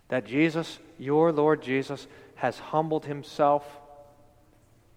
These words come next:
to do the Father's pleasure, to drink the cup of the wrath of God down to the very dregs in order to have you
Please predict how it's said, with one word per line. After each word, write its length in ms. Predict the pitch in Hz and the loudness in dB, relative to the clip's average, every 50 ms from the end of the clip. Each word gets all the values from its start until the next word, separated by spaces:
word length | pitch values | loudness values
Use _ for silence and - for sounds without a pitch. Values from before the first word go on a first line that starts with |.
| _ _ _ _ _ _ _ _ _ - | _ _ _ _ _ _ _ _ _ -16
to 100 | - 123 | -14 -14
do 340 | - - 127 139 156 165 165 | -12 -6 -2 0 0 0 0
the 100 | 175 165 | -2 -6
Father's 500 | - - 147 143 139 143 139 139 131 - - | -4 -2 0 0 0 0 -2 -6 -12 -14 -14
pleasure, 400 | - 113 98 92 - 90 87 85 - - - - _ _ _ _ _ _ _ _ _ _ _ _ _ _ _ _ _ _ _ _ _ _ _ _ 403 403 381 - _ _ _ _ _ _ _ _ _ _ _ _ _ _ | -10 -10 -10 -10 -10 -14 -18 -20 -20 -20 -20 -20 _ _ _ _ _ _ _ _ _ _ _ _ _ _ _ _ _ _ _ _ _ _ _ _ _ -20 -20 -20 _ _ _ _ _ _ _ _ _ _ _ _ _ _
to 100 | - 131 | -16 -16
drink 380 | 113 110 120 143 165 170 - - | -12 -4 0 2 2 2 0 -6
the 60 | 147 | -10
cup 420 | - - - - 160 160 - - | -10 -2 4 4 4 4 4 -2
of 100 | 135 120 | -8 -8
the 80 | 123 120 | -8 -10
wrath 420 | 107 110 123 131 139 151 151 - | -4 0 2 2 4 2 0 -4
of 160 | - - - - | -8 -10 -4 0
God 400 | 127 127 131 135 143 139 - - | 2 4 6 4 4 2 0 -2
down 320 | 127 123 135 147 156 147 | 0 2 2 2 0 -2
to 60 | 135 123 | -6 -8
the 100 | 123 113 | -10 -8
very 340 | 104 120 120 123 131 127 | -4 -4 -2 -2 -2 -4
dregs 680 | 120 - 107 110 113 113 113 107 110 - - - - - - - - _ _ _ _ _ _ _ _ _ _ _ _ _ _ _ _ _ _ _ _ _ _ _ _ _ _ _ _ _ _ _ - - - _ | -8 -8 -6 -4 -4 -4 -4 -6 -8 -16 -20 -20 -20 -20 -20 -20 -20 _ _ _ _ _ _ _ _ _ _ _ _ _ _ _ _ _ _ _ _ _ _ _ _ _ _ _ _ _ _ _ -20 -20 -20 _
in 120 | 120 113 | -16 -12
order 280 | 113 117 127 131 127 131 | -8 -6 -6 -4 -4 -2
to 100 | 127 120 | -4 -4
have 300 | 101 113 113 113 104 101 | -2 0 -2 -2 -2 -4
you 400 | 107 131 131 120 113 107 117 | -6 -6 -4 -4 -4 -6 -10